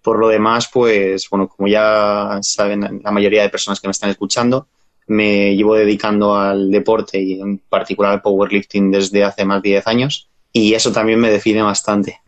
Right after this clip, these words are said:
Me define como una persona que se ha estado dedicando a algo que es bastante, mm, medible.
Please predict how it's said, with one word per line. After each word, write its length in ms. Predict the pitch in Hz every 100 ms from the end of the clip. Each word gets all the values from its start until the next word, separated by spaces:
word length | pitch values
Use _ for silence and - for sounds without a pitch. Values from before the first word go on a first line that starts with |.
| _ -
Me 100 | 110
define 460 | 107 - 117 123 117
como 540 | 120 117 110 107 104
una 180 | 110 113
persona 400 | 110 - 127 127
que 300 | 117 104 104
se 100 | 107
ha 20 |
estado 200 | - 107
dedicando 500 | 107 104 120 110 107
a 40 |
algo 180 | 110 101
que 100 | 104
es 80 | 101
bastante, 720 | 107 - - 110 104 110 107 107
mm, 200 | 104 98 _ -
medible. 600 | 110 107 123 131 156